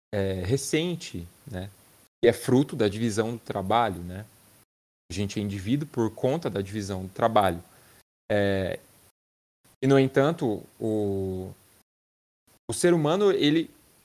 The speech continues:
antes dele ser indivíduo, né? E aí uma coisa já che-, toca na outra, antes dele ser indivíduo, ele é coletivo, né? Isso tá expresso lá desde do, dos tempos pré-históricos, né?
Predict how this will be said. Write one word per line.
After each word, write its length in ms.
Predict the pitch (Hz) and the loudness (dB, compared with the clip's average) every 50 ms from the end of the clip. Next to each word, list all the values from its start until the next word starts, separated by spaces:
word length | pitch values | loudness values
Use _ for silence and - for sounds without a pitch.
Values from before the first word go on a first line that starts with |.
| _ _ _ _ _ _ _ _ - | _ _ _ _ _ _ _ _ 0
antes 240 | 190 247 247 - - | 2 2 2 0 0
dele 280 | 190 185 180 156 151 147 | 4 6 6 6 6 2
ser 840 | - - - - - - - - - - - 151 147 151 151 - - - _ _ _ _ _ _ _ - | -2 -4 -12 -16 -16 -16 -14 -12 -8 0 2 4 4 4 2 -2 -8 -16 _ _ _ _ _ _ _ -10
indivíduo, 640 | 127 123 104 110 110 98 95 101 113 160 190 165 113 | -8 -6 -6 -6 -6 -6 -6 -6 -4 -4 -4 -6 -8
né? 240 | 95 95 104 117 117 | -10 -8 -6 -6 -4
E 140 | 95 98 98 | -4 -4 -4
aí 240 | 92 92 107 110 101 | -4 -4 -4 -6 -6
uma 180 | 92 98 95 | -6 -8 -8
coisa 380 | 95 - 113 110 104 110 104 95 | -8 -6 -6 -4 -2 -2 -2 -2
já 320 | 98 107 98 92 92 90 - _ _ | -2 -4 -4 -4 -8 -12 -16 _ _
che-, 640 | - - - - - - - - - - - 131 113 | -20 -20 -16 -16 -14 -12 -12 -12 -10 -6 -4 -4 -6
toca 400 | - - 117 113 113 - - 101 | -4 0 0 0 0 0 -2 -8
na 100 | 92 92 | -6 -2
outra, 380 | 98 120 160 170 - 113 101 | -2 0 -2 -2 -4 -10 -10
antes 240 | 101 104 113 - - | -8 -10 -10 -10 -8
dele 160 | - 107 107 | -6 -6 -6
ser 420 | 107 - - 107 104 110 107 101 98 | -6 -6 -6 -4 -2 -2 -2 -2 -4
indivíduo, 640 | 101 107 110 135 151 143 113 110 113 120 135 160 185 - - _ _ _ _ _ _ _ _ _ _ _ _ _ - | -8 -10 -10 -10 -10 -8 -6 -6 -6 -4 -6 -8 -8 -10 -16 _ _ _ _ _ _ _ _ _ _ _ _ _ -4
ele 400 | 135 131 131 127 131 143 160 143 | 0 2 2 2 2 4 4 4
é 160 | 123 123 139 | 4 2 2
coletivo, 760 | - - 156 151 160 156 - - - 180 160 110 87 90 90 | 0 -2 -2 -2 -2 -4 -8 -8 -8 -6 -6 -6 -6 -8 -14
né? 260 | 90 92 98 110 127 - _ _ _ _ _ _ _ _ _ _ _ _ _ _ - | -14 -14 -14 -14 -16 -18 _ _ _ _ _ _ _ _ _ _ _ _ _ _ -16
Isso 500 | 101 101 - - - 135 135 139 131 110 | -14 -12 -10 -6 -4 -2 0 0 0 0
tá 200 | - 127 117 117 | 0 0 0 0
expresso 640 | 117 - - - 117 107 110 123 - - - 147 135 | 0 -2 -4 -2 0 0 0 -2 -2 -6 -10 -8 -6
lá 760 | 135 127 113 107 107 107 110 123 135 147 156 160 156 151 147 | -4 -2 -2 -4 -4 -4 -2 0 0 0 0 0 -2 -2 -6
desde 880 | 120 113 101 101 98 101 101 104 113 117 131 147 156 156 143 123 113 | -8 -10 -10 -8 -6 -4 -4 -4 -4 -4 -6 -6 -6 -8 -8 -10 -10
do, 100 | 107 113 | -10 -10
dos 400 | 110 107 104 95 101 107 101 - | -10 -10 -10 -10 -10 -10 -12 -10
tempos 260 | - - 110 107 - - | -10 -10 -10 -10 -10 -10
pré-históricos, 960 | - - 107 110 110 - - - 113 107 110 110 104 - - - 104 95 90 | -6 -4 -4 -4 -4 -8 -8 -4 -4 -2 -2 -2 -4 -6 -10 -10 -10 -8 -8
né? 240 | 95 95 92 92 | -8 -8 -8 -10